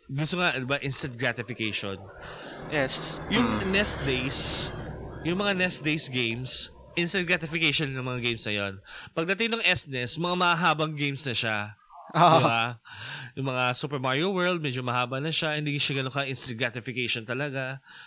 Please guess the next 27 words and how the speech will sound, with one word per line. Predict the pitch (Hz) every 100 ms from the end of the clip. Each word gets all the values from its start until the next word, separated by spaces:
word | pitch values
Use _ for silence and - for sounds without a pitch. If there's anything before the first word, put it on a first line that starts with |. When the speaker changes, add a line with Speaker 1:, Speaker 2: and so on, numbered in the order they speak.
| -
Speaker 1:
Pag, | 147
pero | 147 175 170
pagdating | 165 156
Speaker 2:
Mm. | 160
Speaker 1:
naman | 165
ng |
Mario | 151 143 139 -
three, | 175
parang | 175 151 151
every | 147 143
stage, | - 202 -
ang | 151
bilis | 151 151 -
lang | 220 180
eh. | 123 123
Fifteen | 160 135 147
seconds, | 151 143 175 170
pwede | 131
matapos | 127 127 123 120 135
yung, | 123 113 -
yung, | 139 131 123 - - - -
yung | 127
stage | - 165 170 117 107
eh. | 98 98 _ - - - - -
Um, | 156
Speaker 2:
Totoo. | 156 135 123 147 147 147 139
Speaker 1:
tapos | 147 170